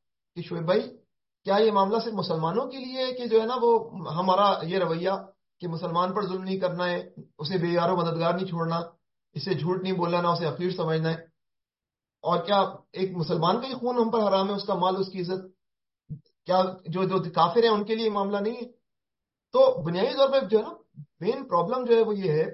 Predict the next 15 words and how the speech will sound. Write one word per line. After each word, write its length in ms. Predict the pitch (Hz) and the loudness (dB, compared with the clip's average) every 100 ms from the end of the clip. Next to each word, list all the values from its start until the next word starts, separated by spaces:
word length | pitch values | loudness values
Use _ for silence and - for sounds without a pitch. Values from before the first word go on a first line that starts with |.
| - _ _ _ - | -10 _ _ _ -8
کہ 120 | 185 | 0
جب 100 | 247 | 0
لوگ 440 | - 165 233 240 | 0 2 2 2
قریب 320 | 175 180 277 | -2 -4 0
رہتے 240 | 247 160 170 | 0 0 0
ہیں 80 | 165 | -4
نا، 140 | - - _ _ _ - | -6 -14 _ _ _ -12
مسلمان 460 | 160 175 170 220 208 | -6 0 2 2 2
معاشرہ 340 | 160 190 247 | 0 2 4
جو، 180 | 233 190 | 4 2
جب 160 | 190 | -2
مسلمان 380 | 170 175 175 214 | -6 -4 -2 -2
مسلمان 460 | 202 180 175 208 202 | -2 -4 -2 -2 -2
رہتا 200 | 165 | -2
ہے 60 | 175 | -2